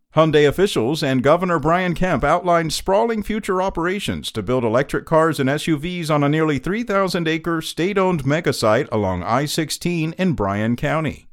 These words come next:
Hyundai officials said they will break ground in twenty twenty-three and start production in twenty twenty-five, with capacity for three hundred thousand E Vs a year.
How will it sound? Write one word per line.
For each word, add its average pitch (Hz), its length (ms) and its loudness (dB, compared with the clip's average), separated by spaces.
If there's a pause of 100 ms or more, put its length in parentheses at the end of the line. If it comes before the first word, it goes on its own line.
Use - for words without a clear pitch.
(300)
Hyundai 165 300 4
officials 151 380 0
said 147 160 4
they 139 100 6
will 135 140 6
break 151 260 2
ground 156 320 2
in 117 140 2
twenty 143 260 2
twenty-three 143 640 2
and 131 140 2
start 147 300 2
production 151 500 2
in 139 100 2
twenty 147 260 0
twenty-five, 143 720 0
with 92 140 -8
capacity 123 600 0
for 120 120 0
three 190 280 0
hundred 208 260 0
thousand 147 420 2
E 147 220 -4
Vs 113 320 -4
a 139 160 0
year. 127 460 -2